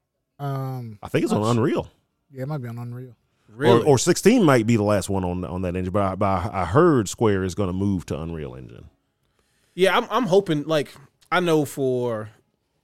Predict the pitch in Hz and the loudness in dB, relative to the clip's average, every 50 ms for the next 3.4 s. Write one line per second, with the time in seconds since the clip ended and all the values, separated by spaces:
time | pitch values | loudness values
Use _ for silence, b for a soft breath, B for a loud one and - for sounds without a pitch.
0 | _ _ _ _ _ _ _ _ _ _ 127 127 127 113 120 135 139 135 - 143 | _ _ _ _ _ _ _ _ _ _ -12 -10 -10 -4 -2 -2 -2 0 -2 -4
1 | 131 127 131 131 127 123 120 123 113 117 117 117 113 110 110 110 107 107 107 _ | -6 -4 -4 -4 -4 -4 -6 -6 -6 -6 -6 -6 -8 -8 -8 -10 -10 -12 -16 _
2 | _ _ _ _ _ _ _ _ _ _ _ _ 117 113 131 135 139 147 147 156 | _ _ _ _ _ _ _ _ _ _ _ _ _ -8 -4 -2 -2 0 -2 -2
3 | 160 170 156 - - - - - | -4 -6 -8 -10 -12 -14 -16 -20